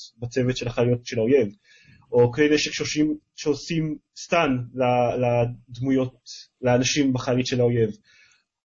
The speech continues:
או כלי נשק שככל שהם נטענים הם נהיים יותר אפקטיביים, כל מיני דברים כאלה. העניין זה שהאויבים שלכם יכולים להשתמש בדיוק באותם דברים. אמ, וכשקולטים פתאום את ההשלכות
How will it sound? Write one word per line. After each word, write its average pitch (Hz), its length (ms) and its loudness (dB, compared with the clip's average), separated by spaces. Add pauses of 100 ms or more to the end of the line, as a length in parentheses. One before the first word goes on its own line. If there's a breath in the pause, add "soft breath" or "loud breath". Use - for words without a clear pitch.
(140)
או 123 220 6
כלי 156 140 0
נשק 156 200 -2
שככל 151 300 -6
שהם 170 180 -2
נטענים 156 360 -2
הם 151 80 0
נהיים 151 160 2
יותר 151 160 0
אפקטיביים, 147 460 -8
כל 160 100 -4
מיני 156 120 -4
דברים 147 220 0
כאלה. 156 340 -2
העניין 139 220 -2
זה 180 60 -6
שהאויבים 147 440 -2
שלכם 160 300 -4
יכולים 151 200 -6
להשתמש 156 420 -6
בדיוק 160 320 -2
באותם 139 320 0
דברים. 139 340 -2 (960 loud breath)
אמ, 131 540 2 (280)
וכשקולטים 135 1080 -4
פתאום 180 240 -4
את - 60 -6
ההשלכות 202 680 -2